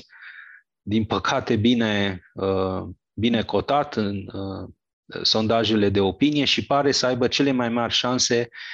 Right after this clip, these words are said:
în Partidul Republican pentru o nouă,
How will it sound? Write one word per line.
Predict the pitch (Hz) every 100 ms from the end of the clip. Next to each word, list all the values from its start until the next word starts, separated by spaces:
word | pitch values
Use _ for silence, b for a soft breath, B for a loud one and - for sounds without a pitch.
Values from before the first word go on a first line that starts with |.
| B B B
în | 123 151
Partidul | 135 120 95 127 120
Republican | 110 104 110 92 101 120 131 123
pentru | 117 107 117
o | 113
nouă, | 120 120 113 110 110